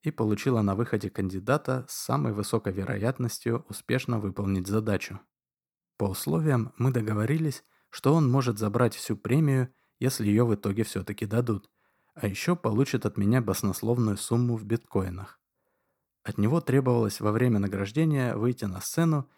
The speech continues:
и поднести смартфон к микрофону, а дальше уже я все сделаю сама. Итак, настал день церемонии. В небольшом зале кафедры Московского литературного института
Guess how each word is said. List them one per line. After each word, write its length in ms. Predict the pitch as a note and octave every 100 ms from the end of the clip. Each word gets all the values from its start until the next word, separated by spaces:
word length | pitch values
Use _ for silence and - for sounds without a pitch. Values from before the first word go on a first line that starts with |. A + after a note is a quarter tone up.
| _
и 80 | -
поднести 480 | - G#2 G#2 G2 C#3
смартфон 540 | - G2 - - G#2
к 100 | G2+
микрофону, 720 | G2+ - A#2 - A2 F#2 G2+ _ _ _ _ _ _
а 100 | G2+
дальше 360 | A#2 E3 - A#2+
уже 200 | A2 B2
я 220 | G2+ B2
все 240 | - G2+
сделаю 440 | G#2 G#2 F#2+ F#2+ F2+
сама. 460 | - A#2 G#2 F2 _ _ _ _ _ _ _ _ _ _ _ _ -
Итак, 500 | G#2 - C#3+ - - - -
настал 380 | G2 - D3
день 240 | B2 G#2 A#2
церемонии. 720 | - A2+ G#2+ G2 F2+ F2 - _ _ _ _ _ _ _ _
В 80 | G#2
небольшом 520 | G2+ F#2+ G2 - G#2
зале 300 | F#2 G#2+ G#2
кафедры 460 | - A2 G#2+ G2+ G2
Московского 540 | F#2 - A#2+ G#2 -
литературного 680 | F#2+ F2+ G2+ G2 G#2+ G2+ F#2+
института 640 | F2+ - G#2+ - E3+ C#3